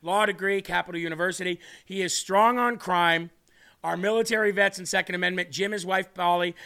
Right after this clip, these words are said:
and family are outstanding. He will be a great Speaker of the House and has my complete and total endorsement. Now, the reason why Donald Trump is doing this isn't because he's stupid. It's because he had a long talk with Jim Jordan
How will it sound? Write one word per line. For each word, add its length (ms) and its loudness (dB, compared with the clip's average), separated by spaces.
and 160 -6
family 340 0
are 80 0
outstanding. 480 -2
He 100 -4
will 120 -4
be 120 -4
a 60 -4
great 280 -2
Speaker 380 -6
of 120 -2
the 80 -2
House 280 0
and 100 -4
has 220 2
my 160 0
complete 560 -6
and 160 -6
total 500 0
endorsement. 680 0
Now, 140 4
the 120 -2
reason 300 2
why 120 8
Donald 340 4
Trump 220 -2
is 140 -12
doing 460 0
this 440 0
isn't 360 -2
because 420 -2
he's 180 -6
stupid. 800 -4
It's 200 -2
because 400 -2
he 100 -4
had 160 4
a 40 2
long 360 2
talk 340 2
with 300 -4
Jim 300 -6
Jordan 480 -2